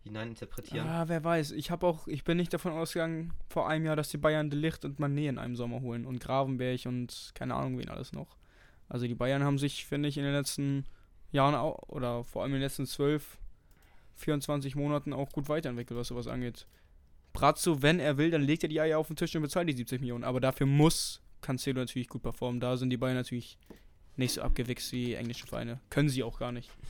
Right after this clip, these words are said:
Speaker 2: Ist auch gut so, dass sie es nicht sind.
Speaker 1: Ja, ähm, ich würd dir da jetzt erstmal nicht unendlich widersprechen wollen. Andersrum muss ich's aber tun,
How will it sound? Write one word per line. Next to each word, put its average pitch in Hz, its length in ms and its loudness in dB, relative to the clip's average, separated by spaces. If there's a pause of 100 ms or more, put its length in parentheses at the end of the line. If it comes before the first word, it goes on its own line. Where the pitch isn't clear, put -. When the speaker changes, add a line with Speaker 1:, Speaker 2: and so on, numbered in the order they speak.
(100)
Speaker 2:
Ist - 160 -4
auch 170 80 -2
gut 160 220 2
so, 135 80 0
dass - 160 -6
sie - 80 -6
es 117 100 -6
nicht 123 160 -6
sind. 120 260 -10 (1500)
Speaker 1:
Ja, 127 380 2 (320)
ähm, 110 640 -8 (180)
ich - 260 -14
würd 127 160 -8
dir 127 80 -12
da 113 160 0
jetzt - 360 -8 (100)
erstmal 113 360 -6
nicht 117 220 -10 (140)
unendlich 120 460 -6
widersprechen 110 520 -6
wollen. 110 280 -6 (960)
Andersrum 123 360 -2
muss 127 220 -4
ich's 135 120 -4
aber 104 200 -4
tun, 127 320 -6